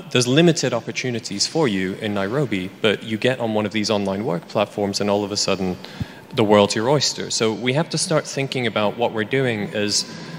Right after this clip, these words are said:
fundamentally transforming what a labor market means. We're creating what you might think of as a planetary scale labor market. And this, this planetary scale labor market,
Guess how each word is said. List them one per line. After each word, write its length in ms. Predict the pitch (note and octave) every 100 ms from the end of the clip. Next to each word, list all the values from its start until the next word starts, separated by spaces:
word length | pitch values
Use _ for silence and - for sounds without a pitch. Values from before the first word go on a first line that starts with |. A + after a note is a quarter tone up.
| - -
fundamentally 720 | - - D3+ E3+ D#3+ D3+ C#3 B2
transforming 920 | - A#2 - - A2 G#2+ G#2 G2+ G2+ - -
what 240 | A2 B2+
a 60 | B2
labor 380 | A2+ A2+ A#2 A2
market 420 | G#2 G#2 - G#2
means. 460 | G2+ F2+ - - - - - -
We're 140 | A2+
creating 600 | A2 C3 C3 C3+ - B2
what 140 | A#2 G#2
you 80 |
might 160 | A2+ F#2+
think 240 | A2+ G#2+
of 180 | G#2 G2
as 180 | G2+ G2
a 140 | G2+
planetary 720 | F#2+ - B2 B2 A#2 A#2 G#2+
scale 500 | G2 - G2+ F#2+ F#2 F#2
labor 240 | B2 B2
market. 400 | G2+ F#2+ F2 G2 G2+ - - - - - -
And 140 | B2+ A#2+
this, 120 | A2+
this 280 | - B2 -
planetary 500 | - C3 C3 A#2+ A2+
scale 260 | - G#2+
labor 220 | A#2 D3+
market, 440 | A#2 G2 G2 G2